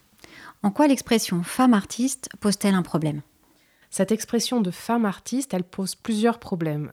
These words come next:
Speaker 2: Euh, le premier, c'est la question de l'identité, euh, et l'identité de genre.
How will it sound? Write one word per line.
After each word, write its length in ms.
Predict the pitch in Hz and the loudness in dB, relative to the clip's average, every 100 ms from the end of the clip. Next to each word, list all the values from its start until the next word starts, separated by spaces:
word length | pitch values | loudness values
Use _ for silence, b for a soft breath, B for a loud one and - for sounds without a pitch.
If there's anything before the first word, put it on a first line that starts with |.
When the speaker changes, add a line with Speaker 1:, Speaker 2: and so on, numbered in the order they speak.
| - | -8
Speaker 2:
Euh, 180 | 160 | -6
le 100 | 165 | -4
premier, 460 | 190 - 214 233 294 | -4 0 4 4 4
c'est 500 | 294 - 226 247 247 | 0 2 4 4 4
la 160 | 180 170 | 0 -4
question 420 | 185 175 240 240 | -6 -4 0 2
de 100 | 190 | 2
l'identité, 1000 | 175 175 202 196 190 - 175 208 269 220 | 2 0 2 2 0 -4 0 0 2 -2
euh, 300 | 185 170 165 160 | -6 -4 -4 -4
et 300 | 160 156 156 | -4 -2 -4
l'identité 720 | 139 160 160 170 165 180 226 | -4 -4 -2 -4 -4 -2 0
de 160 | 190 | 2
genre. 360 | 180 170 151 156 | 0 0 -2 -4